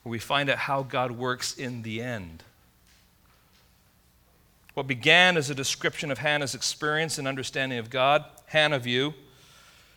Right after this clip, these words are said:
continued as a description of how God is at work in the world, a worldview, is now being finished out with a description of the fuller, global,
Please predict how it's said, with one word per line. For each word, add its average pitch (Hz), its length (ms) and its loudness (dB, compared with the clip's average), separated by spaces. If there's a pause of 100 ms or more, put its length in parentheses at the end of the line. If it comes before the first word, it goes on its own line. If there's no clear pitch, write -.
continued 175 560 0
as 165 240 4
a 165 60 -2
description 160 760 0 (220)
of 165 100 0
how 165 220 6
God 160 360 8
is 139 140 0
at 160 100 -2
work 156 320 0
in 143 100 -4
the 131 60 -2
world, 151 440 2 (340)
a 127 80 -2
worldview, 151 800 2 (880)
is 131 180 -2
now 160 520 6 (340)
being 143 160 -2
finished - 540 2
out 170 240 8
with 147 100 -2
a 156 60 -2
description 156 600 -2
of 139 140 -6
the 135 100 -4
fuller, 180 640 2 (420)
global, 170 840 2